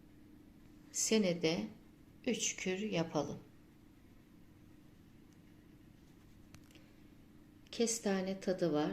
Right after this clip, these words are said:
Kestaneden birazcık böyle bir acımtırak. Bunun da türleri çok fazla varmış. Ama özellikle bu türü daha çok tavsiye ediyorlar.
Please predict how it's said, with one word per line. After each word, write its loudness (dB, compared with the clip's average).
Kestaneden 0
birazcık -2
böyle -2
bir -8
acımtırak. -4
Bunun 6
da 2
türleri 0
çok -4
fazla -4
varmış. -4
Ama -2
özellikle 0
bu -2
türü -2
daha -2
çok -6
tavsiye -2
ediyorlar. -4